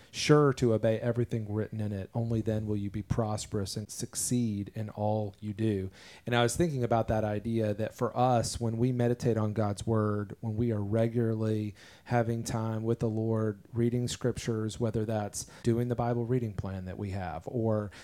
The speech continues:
maybe you're in Regen and you are doing your Regen work. I mean, whatever it is, there's scripture involved, and it allows us to change the way we think. E S V, I believe, says something about the mouth,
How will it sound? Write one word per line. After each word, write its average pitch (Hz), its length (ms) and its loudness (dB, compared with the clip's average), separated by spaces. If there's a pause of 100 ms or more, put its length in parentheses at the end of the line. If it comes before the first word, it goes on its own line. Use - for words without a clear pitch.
(120)
maybe 117 320 0
you're 117 300 -2
in 117 160 -2
Regen 104 600 -4
and 104 200 -8
you 110 420 -4
are 107 100 -6
doing 110 580 -8
your 117 120 -4
Regen 110 440 -4
work. 95 220 -8
I 123 40 -6
mean, 127 140 0
whatever 131 400 4
it 113 60 -2
is, 113 520 2 (360)
there's 113 260 0
scripture 123 580 0
involved, 110 560 0
and 104 120 -4
it 101 140 -10
allows 113 520 0
us 113 280 -2
to - 100 -10
change 117 500 -4
the 120 80 -4
way 110 140 0
we 110 160 0
think. 120 420 -4 (180)
E 156 160 4
S 131 160 2
V, 123 380 4
I 123 80 0
believe, 117 360 0
says 113 260 0
something 113 360 -2
about 110 280 0
the 107 80 -2
mouth, 104 460 -4